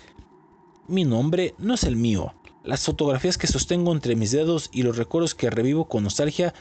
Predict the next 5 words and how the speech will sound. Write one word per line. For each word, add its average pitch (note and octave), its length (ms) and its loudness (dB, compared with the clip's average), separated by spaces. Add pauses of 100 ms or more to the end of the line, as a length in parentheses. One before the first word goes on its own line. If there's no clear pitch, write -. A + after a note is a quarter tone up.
(260)
le A2 160 0
pertenecen B2 640 0
a - 260 -6
alguien B2 380 0
más. G2+ 420 -4